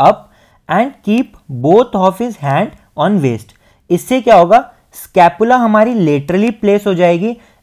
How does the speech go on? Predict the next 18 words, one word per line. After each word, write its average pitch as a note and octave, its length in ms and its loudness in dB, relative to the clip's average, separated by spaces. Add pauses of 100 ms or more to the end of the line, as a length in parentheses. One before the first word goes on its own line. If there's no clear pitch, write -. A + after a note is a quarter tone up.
(120)
and G3+ 240 -2 (140)
it G3 260 -2
does D#3 240 0
not A3+ 260 -2
obscure E3+ 520 -2
lung C#3 220 -2 (120)
field। G#2+ 180 -8 (280)
अब G3+ 140 2
मैं A3 160 2
इस G#3+ 160 -4 (160)
पॉइंट E3+ 300 -2
को G#3+ 100 2
आपको G3+ 260 2
समझाता D#3 520 0
हूँ F3+ 240 -2 (320)
एक्सरे D#3 380 -4
के C#3+ 100 -4
through। A2 220 -10